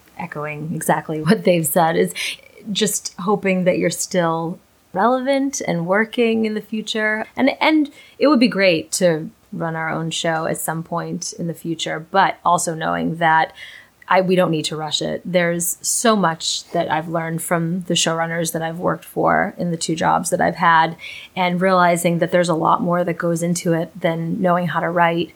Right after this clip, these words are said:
There's the whole other production side of things that I'm starting to get a taste of what that is, and, and knowing that I need to know more before I'm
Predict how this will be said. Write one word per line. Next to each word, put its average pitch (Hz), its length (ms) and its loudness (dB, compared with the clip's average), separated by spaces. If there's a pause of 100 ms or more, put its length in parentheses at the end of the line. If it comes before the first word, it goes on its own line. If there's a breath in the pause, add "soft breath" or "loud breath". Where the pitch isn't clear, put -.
(340 loud breath)
There's 175 180 2
the 175 80 2
whole 170 360 2
other 170 220 0
production 170 580 -2
side 165 320 2
of 160 80 -8
things 165 460 -4
that 165 360 0 (360 loud breath)
I'm 170 160 2
starting 160 360 -2
to 175 120 0
get 165 340 2 (100)
a 170 120 0
taste 175 420 -2
of 175 140 0
what 170 140 0
that 165 220 0
is, 202 280 4
and, 160 360 0
and 175 180 2
knowing 170 360 0
that 170 120 0
I 165 100 0
need 160 220 -4
to 180 120 -4
know 160 140 0
more 165 440 2
before 170 420 -4
I'm 170 240 -6